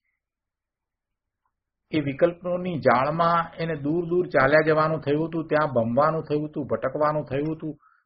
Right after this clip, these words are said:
પણ છતાં એનો મૂળ સ્વભાવ જ્ઞાન સ્વભાવ હતો, મૂળ સ્વભાવ તો એનો જ્ઞાન સ્વભાવ હતો, એટલે જ્ઞાનને કારણે જ એ પોતે પાછો પોતાના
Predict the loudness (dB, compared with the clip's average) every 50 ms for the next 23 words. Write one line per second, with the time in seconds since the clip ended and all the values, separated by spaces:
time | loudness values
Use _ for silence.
0 | _ _ _ _ _ _ _ _ 2 2 2 2 0 -4 2 4 6 6 6 6
1 | 6 4 2 2 2 2 2 2 2 2 2 0 0 0 0 2 4 6 6 6
2 | 4 4 4 4 4 4 2 2 2 4 6 6 6 8 8 8 6 4 4 2
3 | 0 0 0 -4 -10 -18 _ _ _ _ _ _ _ _ _ _ _ _ _ _
4 | _ _ _ _ _ _ -14 -10 -8 -8 -8 -6 -6 -6 -4 0 2 4 4 4
5 | 2 0 -2 -2 -2 -4 -4 -4 -6 -4 -4 -4 -4 -4 -4 -2 -2 0 2 4
6 | 4 4 2 0 -2 -8 -10 -10 -14 _ _ _ _ _ _ _ _ _ _ _
7 | _ _ _ _ -12 -10 -6 -6 -6 -6 -4 -2 0 2 2 0 0 0 -2 -2
8 | -2 0 0 2 2 2 2 2 0 2 2 2 2 2 0 0 -2 -2 -2 -6
9 | -8 -6 -6 -8 -4 -2 -2 -2 -2 -2 -4 -6 -6 -6 -10 -12 -4 -2 -2 -2
10 | 0 0 0 -2